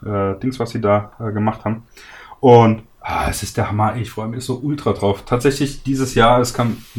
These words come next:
so viele Spiele irgendwie raus, wo jeder irgendwie so gehypt war und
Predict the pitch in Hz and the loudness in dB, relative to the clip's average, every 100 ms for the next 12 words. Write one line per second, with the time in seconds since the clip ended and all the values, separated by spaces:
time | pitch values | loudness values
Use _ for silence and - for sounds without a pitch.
0 | 107 104 135 - 117 113 - - 120 131 | -4 -4 -2 -2 0 -2 -4 -4 -4 -2
1 | 110 104 101 101 101 131 - _ - - | -2 -2 -2 -2 0 -2 -4 _ -20 -20
2 | - - 107 107 104 104 - - - 104 | -20 -6 2 6 6 4 0 -8 -2 2
3 | 143 139 120 127 120 110 107 101 95 117 | 4 2 0 0 0 0 2 2 0 -2
4 | 120 160 156 143 143 131 | -2 -2 -2 -2 -4 -8